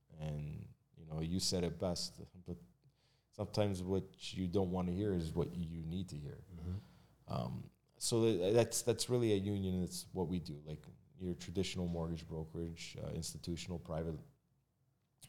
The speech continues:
Speaker 1: um, the lending through our own network. Uh, we don't, uh,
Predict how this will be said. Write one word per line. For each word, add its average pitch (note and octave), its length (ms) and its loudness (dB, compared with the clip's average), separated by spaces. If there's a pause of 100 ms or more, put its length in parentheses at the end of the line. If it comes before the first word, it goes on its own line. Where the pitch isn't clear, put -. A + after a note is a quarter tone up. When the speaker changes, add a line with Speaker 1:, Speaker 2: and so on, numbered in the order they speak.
(180)
Speaker 1:
um, D#2 360 -4 (300)
the E2 100 -4
lending F2+ 360 4
through E2+ 240 0
our E2 120 4
own E2+ 180 2
network. E2+ 480 -2 (180)
Uh, C#2+ 300 -6
we D#2+ 160 -4
don't, D#2+ 240 -6 (160)
uh, D2 200 -4